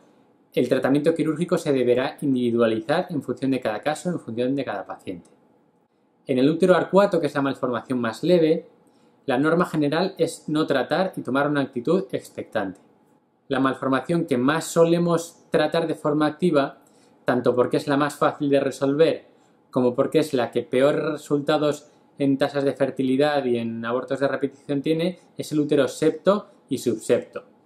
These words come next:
Se tratará mediante una resección histeroscópica del septo. Muchas veces lo hacemos en mujeres que tienen abortos de repetición, parto prematuro o historia de esterilidad,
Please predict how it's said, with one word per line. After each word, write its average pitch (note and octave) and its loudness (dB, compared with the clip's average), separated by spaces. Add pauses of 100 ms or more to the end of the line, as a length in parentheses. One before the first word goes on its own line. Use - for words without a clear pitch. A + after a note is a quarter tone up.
(440)
Se - -4
tratará B2 2
mediante D3+ -2
una C#3+ 0
resección D3 -2
histeroscópica D3 0
del A2 -2
septo. - -8 (800)
Muchas D3 0
veces D#3 2
lo D#3+ 2
hacemos E3 -2
en C3+ 2
mujeres C#3+ -4
que - -14
tienen C#3 0
abortos C3 -2
de D3+ -2
repetición, D3 0 (320)
parto C#3+ 2
prematuro E3+ 4
o B2+ 4
historia D3 4
de E3 8
esterilidad, G#2+ -2